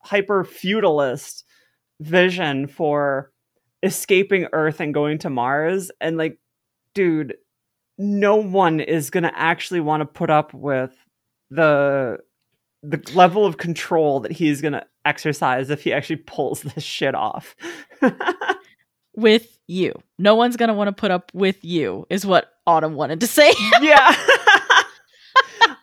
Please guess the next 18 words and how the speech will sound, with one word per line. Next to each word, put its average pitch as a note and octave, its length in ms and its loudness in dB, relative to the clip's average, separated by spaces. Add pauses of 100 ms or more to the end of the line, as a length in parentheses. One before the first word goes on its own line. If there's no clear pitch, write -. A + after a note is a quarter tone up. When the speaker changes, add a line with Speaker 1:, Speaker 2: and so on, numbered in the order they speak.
(320)
Speaker 1:
Uh, B3+ 240 8
the B3+ 100 4
fact F4 320 4
is, C4+ 120 2
I A#3+ 80 6
don't A3 220 0
think A#3+ 240 -2
Elon F#3+ 280 2
Musk E3 260 -2
is D#3+ 80 -2
going E3 140 0
to E3+ 80 0
survive D#3 680 0
to F3 120 -10
see E3+ 260 -6
his D#3 200 -6
vision D3 440 -4
completed. E3+ 600 -6